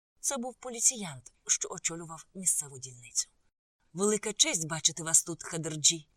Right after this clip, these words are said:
мовив він, скорчивши гримасу, яку можна було зрозуміти як улесливу посмішку і як вираз його болю від раптового спазму в шлунку. Він говорив на хінді з сильним акцентом незрозумілого походження.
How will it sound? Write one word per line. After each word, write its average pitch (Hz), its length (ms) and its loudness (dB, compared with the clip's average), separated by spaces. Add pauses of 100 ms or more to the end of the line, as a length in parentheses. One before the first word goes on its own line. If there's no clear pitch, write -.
(140)
мовив 269 280 -4
він, 220 160 -4
скорчивши 185 580 2
гримасу, 160 540 0
яку 226 260 -8
можна 233 320 -6
було 220 260 -8
зрозуміти 175 580 -4
як 175 340 -12
улесливу 190 560 2
посмішку - 680 -4
і 240 100 -4
як 180 200 -4
вираз 180 320 2
його 160 180 -4
болю 196 260 -4
від 165 220 -8
раптового 156 480 -12
спазму 147 440 -4
в 139 80 -8
шлунку. - 480 -8 (540)
Він 294 140 0
говорив 240 360 0
на 208 140 0
хінді 208 420 0
з - 40 6
сильним 226 460 6
акцентом 202 600 -4
незрозумілого 160 760 -4
походження. - 640 -14